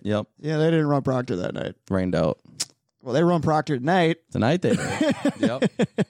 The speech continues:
Speaker 2: And like I said, if we record with, again within the next two months, we will update you on that Proctor final.
Speaker 1: Yes, we will.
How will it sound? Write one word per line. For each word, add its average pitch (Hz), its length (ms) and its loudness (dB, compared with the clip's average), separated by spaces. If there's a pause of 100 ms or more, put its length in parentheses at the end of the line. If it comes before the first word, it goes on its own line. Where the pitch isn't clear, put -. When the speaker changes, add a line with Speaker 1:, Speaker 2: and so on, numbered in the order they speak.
(680)
Speaker 2:
And 202 160 0
like 233 160 2
I 208 80 4
said, 220 300 2
if 147 80 0
we 170 120 4
record 185 440 2
with, 151 100 2
again 143 260 0
within 143 260 0
the 143 40 0
next 143 220 2
two 170 140 2
months, 156 260 0
we 196 180 4
will 349 220 -4
update 233 500 0
you 226 140 4
on 226 100 0
that 226 220 2
Proctor 233 340 0
final. 240 460 0
Speaker 1:
Yes, 95 260 -6
we 98 80 0
will. 73 260 0